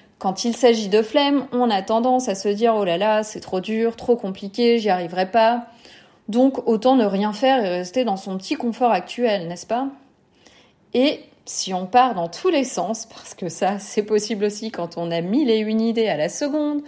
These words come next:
ou alors qu'on ne sait pas par quoi commencer pour attaquer l'ascension de notre montagne, pour atteindre notre objectif.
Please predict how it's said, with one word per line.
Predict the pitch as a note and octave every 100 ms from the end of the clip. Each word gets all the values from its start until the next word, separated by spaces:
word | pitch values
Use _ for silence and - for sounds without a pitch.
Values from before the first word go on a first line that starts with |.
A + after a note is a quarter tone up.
| - - - -
ou | D#4+ D4
alors | C#4 C#4 C#4
qu'on | A#3
ne |
sait | A#3 A#3
pas | A#3 A#3
par | A#3 F#3+ -
quoi | - A#3 A3+ A3+ - -
commencer | - D#4 C#4+ C4+ C4+ C4+ C4
pour | C4 B3 A#3
attaquer | G#3 G3+ F3+ A3
l'ascension | F#3 F3 G3+ A3 A#3 - C4
de | F3
notre | E3+ F#3 -
montagne, | C4+ F3+ A3 A#3+ A#3+ F3+ G#3 A3+
pour | A#3 E3+ E3
atteindre | E3 F#3 F3+
notre | E3 E3 -
objectif. | B3+ G#3 F3+ - G3+ A#3 -